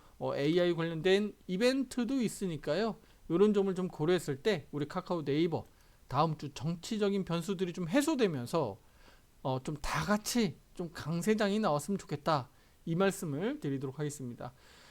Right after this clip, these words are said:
좀 어려운 구간이고 힘든 구간입니다. 아, 주식시장 보시다시피 답답합니다. 그쵸? 옆으로 횡보하고 기어가고 있어요. 힘을 좀 내자고요, 투자자분들. 요거 잘 이겨내야 또 좋은 시기가 오지 않겠습니까?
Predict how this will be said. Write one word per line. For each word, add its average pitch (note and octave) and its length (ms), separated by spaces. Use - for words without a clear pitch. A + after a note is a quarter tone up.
좀 B3+ 200
어려운 C#4 480
구간이고 C4 400
힘든 D#4 360
구간입니다. G#3+ 720
아, F#3+ 160
주식시장 B3+ 600
보시다시피 A#3 600
답답합니다. G#3 800
그쵸? G#3 380
옆으로 E3+ 460
횡보하고 G#3 460
기어가고 G3 520
있어요. C3 360
힘을 D4+ 280
좀 C#4 140
내자고요, F3 480
투자자분들. D3+ 560
요거 C4 200
잘 B3+ 280
이겨내야 E3+ 920
또 C#4 220
좋은 C#4+ 320
시기가 D4 300
오지 A3+ 200
않겠습니까? G#3 600